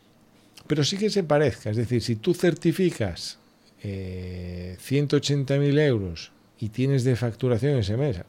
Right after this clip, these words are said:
puede ser más porque has comprado a copias, yo qué sé, pues tienes ciento setenta mil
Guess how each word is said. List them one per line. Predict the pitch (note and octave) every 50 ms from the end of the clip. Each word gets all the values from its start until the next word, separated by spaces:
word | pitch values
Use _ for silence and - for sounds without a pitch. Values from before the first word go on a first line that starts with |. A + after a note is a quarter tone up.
| _
puede | - - G#2 G2+ F#2
ser | - - E2+ D#2+ F#2
más | A2+ D3+ D3 -
porque | - - F2 E2 F#2+
has | F2+ -
comprado | - - F2+ F2 F2 F#2 F2+ F2 E2+
a | E2 F2+
copias, | G#2+ C#3 C#3 - - - E2 E2
yo | F#2 F2+
qué | F2
sé, | E2+ F2
pues | E2 F2 E2+
tienes | - A2 G#2+ A2+ A2 A2
ciento | - B2 B2+ B2+ B2 B2+ A#2
setenta | - B2+ A#2+ A2+ B2 B2 A#2 G#2+ A#2+ A#2+ C3+
mil | D#3+ D#3 A#2+ E2 -